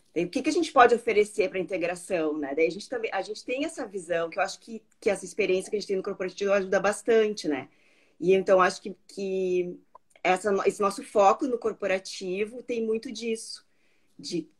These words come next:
de, da gente querer entender o que a empresa precisa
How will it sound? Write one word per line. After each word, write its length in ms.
de, 240
da 120
gente 180
querer 160
entender 540
o 40
que 80
a 40
empresa 480
precisa 880